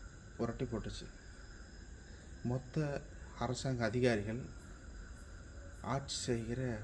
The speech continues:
பிரதமர் முதல் கொண்டு நேபாள நாட்டை விட்டு ஓட நேர்ந்துச்சு, மனைவி மக்களோட. அந்த நாட்டோட நிதியமைச்சரை அடிச்சு துரத்தாங்க. குடும்பத்தோட எல்லாத்தையும்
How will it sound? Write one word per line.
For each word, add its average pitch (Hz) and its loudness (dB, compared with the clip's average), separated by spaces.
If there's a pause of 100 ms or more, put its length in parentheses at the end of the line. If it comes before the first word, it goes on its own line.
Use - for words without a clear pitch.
(140)
பிரதமர் 123 6
முதல் 113 2
கொண்டு 110 0 (440)
நேபாள 139 2
நாட்டை 120 2
விட்டு 131 -2 (140)
ஓட 131 2 (160)
நேர்ந்துச்சு, 113 -2 (240)
மனைவி 117 2
மக்களோட. 110 -2 (1000)
அந்த 117 4
நாட்டோட 143 4 (200)
நிதியமைச்சரை 120 2 (520)
அடிச்சு 127 4 (640)
துரத்தாங்க. 117 0 (2000)
குடும்பத்தோட 139 4 (320)
எல்லாத்தையும் 123 4